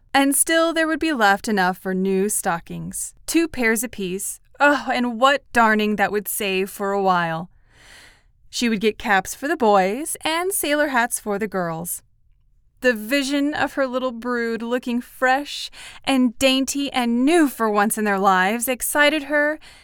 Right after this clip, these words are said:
and made her restless and wakeful with anticipation.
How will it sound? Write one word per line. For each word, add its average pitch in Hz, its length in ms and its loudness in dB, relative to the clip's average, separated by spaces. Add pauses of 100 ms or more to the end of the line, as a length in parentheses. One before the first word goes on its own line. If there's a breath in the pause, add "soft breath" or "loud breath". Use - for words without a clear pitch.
(140 loud breath)
and 214 200 0
made 233 280 0
her 208 360 -4
restless 240 760 -2
and 220 280 -6
wakeful 220 540 -2
with 202 280 -4
anticipation. 190 880 -8